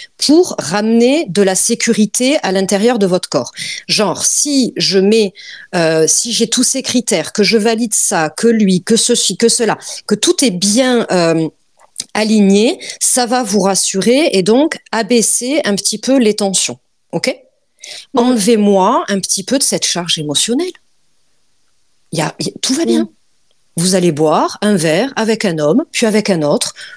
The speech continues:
Speaker 1: Voilà, vous allez parler de vous, de la vie, de vos passions, et cetera. Vous allez rentrer chez vous. S'il vous plaît,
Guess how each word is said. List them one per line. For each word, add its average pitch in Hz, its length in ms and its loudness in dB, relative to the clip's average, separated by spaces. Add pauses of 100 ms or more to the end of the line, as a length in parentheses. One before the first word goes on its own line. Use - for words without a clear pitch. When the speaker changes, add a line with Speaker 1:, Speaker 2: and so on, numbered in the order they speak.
Speaker 1:
Voilà, 156 240 0
vous 196 180 -2
allez 170 140 2
parler 165 400 -2
de 139 80 -4
vous, 135 300 -4
de 220 100 0
la 165 120 2
vie, 143 320 -4
de 190 120 0
vos 180 160 0
passions, 165 500 -2
et 240 140 0
cetera. 151 460 -2
Vous 233 120 0
allez 180 120 2
rentrer 185 300 0
chez 190 200 2
vous. 165 280 0 (320)
S'il 285 300 -2
vous 269 140 4
plaît, 262 360 2